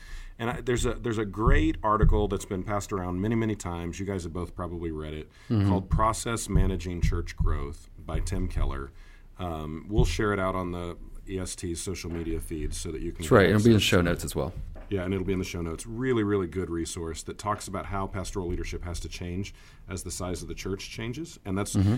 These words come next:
Speaker 1: uh, Keller makes the argument, and I think he's right, that one of the main reasons why churches grow and then plateau is because the pastor is not able to make the adjustment necessary. They make, you know, they're, they're good for the initial growth,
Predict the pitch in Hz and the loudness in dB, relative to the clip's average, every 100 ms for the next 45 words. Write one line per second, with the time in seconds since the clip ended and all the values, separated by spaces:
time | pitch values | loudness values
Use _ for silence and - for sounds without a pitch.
0 | - - - - 92 160 180 104 - 101 | 0 -12 -14 -14 -2 0 2 0 0 -2
1 | 95 98 98 113 98 85 113 104 95 101 | 0 -2 -2 -2 -2 2 4 4 2 0
2 | 113 104 92 104 110 95 101 123 101 87 | 0 0 0 0 0 0 -2 -2 -2 -4
3 | 85 92 90 - - - - 110 104 101 | -4 -4 -4 -8 -16 -16 -2 0 2 0
4 | 92 80 101 110 117 101 95 95 - 90 | -2 -2 0 2 2 2 -2 -4 -4 -4
5 | 85 131 127 90 104 - 104 95 95 - | -4 -4 -4 -4 -4 -6 -6 -6 -6 -4
6 | 110 - 101 101 95 95 90 85 87 90 | -4 -2 -2 -2 -2 -2 -4 -4 -4 -6
7 | 90 78 71 95 104 - 80 92 98 98 | -6 -8 -6 -6 -4 -6 -8 -6 -6 -6
8 | - 78 73 76 95 104 127 117 104 92 | -6 -8 -8 -6 -2 -2 -2 -2 -4 -2
9 | 101 101 98 98 131 - 101 92 95 101 | -2 -2 -2 0 0 0 -4 -2 -2 -2
10 | 85 85 104 85 | -4 -4 -2 -4